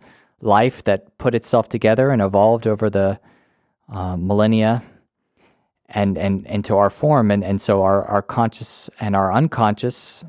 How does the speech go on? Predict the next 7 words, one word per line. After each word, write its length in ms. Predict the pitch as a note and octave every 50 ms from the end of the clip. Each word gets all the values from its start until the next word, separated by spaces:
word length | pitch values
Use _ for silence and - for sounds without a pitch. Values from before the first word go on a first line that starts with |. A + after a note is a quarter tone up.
| - -
our 140 | - F#3+ -
psyche 520 | - - D#3 D3 E3 - - G#2+ G#2+ A#2
w-, 300 | A#2+ - - G2 F#2 F2+
would 320 | F#2+ A2 A2 G#2+ G#2 G2
have, 400 | E2+ - G2 G2 G2+ - - _ _ _ _ _ _ _ _ _ _ _ _ -
um, 340 | - G2 F#2+ F#2+ G2 - - - - - -
uh, 100 | - -